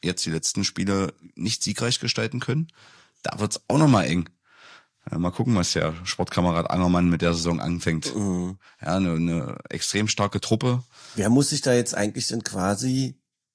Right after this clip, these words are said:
Speaker 2: darüber Gedanken machen, ob das eine kluge Entscheidung war mit dem Trainerwechsel?
Speaker 1: Nee, in der Verantwortung steht ja immer derjenige, der es dann operativ entscheidet.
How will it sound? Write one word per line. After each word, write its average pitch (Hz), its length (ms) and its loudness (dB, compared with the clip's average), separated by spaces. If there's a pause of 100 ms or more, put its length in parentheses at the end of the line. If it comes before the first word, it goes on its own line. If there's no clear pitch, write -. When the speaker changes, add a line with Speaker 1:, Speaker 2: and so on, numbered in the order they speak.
(880)
Speaker 2:
darüber 110 320 2
Gedanken 98 440 2
machen, 120 220 0
ob 107 120 2
das 104 140 -2
eine - 80 -6
kluge 113 260 2
Entscheidung 104 400 2
war 87 100 0
mit 82 160 -2
dem - 100 -6
Trainerwechsel? 85 640 -4 (1000)
Speaker 1:
Nee, 76 160 -4
in - 100 -10
der 67 100 -8
Verantwortung - 480 -4
steht 78 200 0
ja 76 80 0
immer 78 180 0
derjenige, 85 480 0
der 80 120 -2
es - 140 -2
dann 76 120 -4
operativ 80 520 -6
entscheidet. 78 560 -4